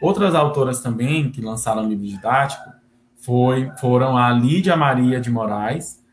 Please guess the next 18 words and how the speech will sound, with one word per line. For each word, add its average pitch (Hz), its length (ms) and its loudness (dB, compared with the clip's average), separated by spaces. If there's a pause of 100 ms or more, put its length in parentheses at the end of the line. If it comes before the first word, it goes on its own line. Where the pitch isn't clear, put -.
(280)
a 120 220 2
Maria 127 480 4
Luísa 156 420 2
Campos 131 360 -8
Aroeira 113 540 -2
e 135 60 0
a 127 100 2
Maria 127 600 2
José 135 400 -2
Caldeira, 123 640 -4 (340)
né, 127 140 -2
a, 127 400 4
na, 143 340 2
no 170 120 -2
livro 156 260 -2
didático 123 540 -2
Gente, 143 560 -4
Terra, 151 600 -2